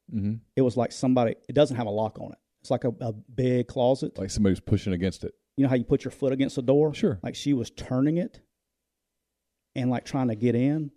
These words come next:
Speaker 2: and it wouldn't, like, you could see it, like, doing this, you know, like somebody's putting their foot behind it. And she backed off.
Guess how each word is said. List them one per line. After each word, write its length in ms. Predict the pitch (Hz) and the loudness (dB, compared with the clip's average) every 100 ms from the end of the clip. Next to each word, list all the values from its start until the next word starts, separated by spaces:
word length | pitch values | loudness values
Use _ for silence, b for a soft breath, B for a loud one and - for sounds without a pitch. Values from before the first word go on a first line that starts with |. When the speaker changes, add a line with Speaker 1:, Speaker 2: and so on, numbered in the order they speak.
| _ _ _ _ | _ _ _ _
Speaker 2:
and 80 | 127 | -2
it 80 | 120 | -2
wouldn't, 360 | 120 135 123 117 | 2 2 2 -2
like, 320 | 110 107 - _ _ _ _ - | -2 -6 -12 _ _ _ _ -6
you 100 | 139 | -2
could 120 | 135 | 0
see 140 | - | 0
it, 100 | 156 | 0
like, 220 | 131 113 - _ _ _ - | -2 -8 -10 _ _ _ -4
doing 220 | 131 139 | 2 4
this, 260 | 120 147 - | 4 2 2
you 60 | 147 | 0
know, 140 | 160 | 2
like 160 | 127 - | 0 2
somebody's 240 | 139 117 | 2 2
putting 220 | - 139 | 2 0
their 80 | 135 | 0
foot 200 | - - | -2 -2
behind 300 | 139 160 175 | -2 -2 -4
it. 120 | - _ _ _ _ _ _ _ _ _ _ _ _ _ - | -8 _ _ _ _ _ _ _ _ _ _ _ _ _ -8
And 100 | 127 | -6
she 180 | - 147 | -4 -6
backed 380 | 113 123 123 135 | -2 0 0 2
off. 440 | 135 110 - - | 2 2 -4 -16